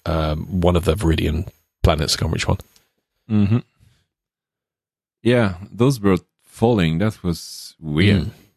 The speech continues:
Speaker 1: Very.
Speaker 2: That was really weird.
Speaker 1: So we are,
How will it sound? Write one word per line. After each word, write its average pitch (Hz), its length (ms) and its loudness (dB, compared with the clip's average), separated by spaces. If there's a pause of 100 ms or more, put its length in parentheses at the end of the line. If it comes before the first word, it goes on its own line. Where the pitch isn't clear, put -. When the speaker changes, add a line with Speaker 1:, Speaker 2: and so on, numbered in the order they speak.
(920)
Speaker 1:
Very. 78 360 -2
Speaker 2:
That - 160 -20
was 76 160 -20
really 76 320 -8
weird. 50 320 -16 (4000)
Speaker 1:
So 214 480 0
we 131 140 0
are, 127 280 0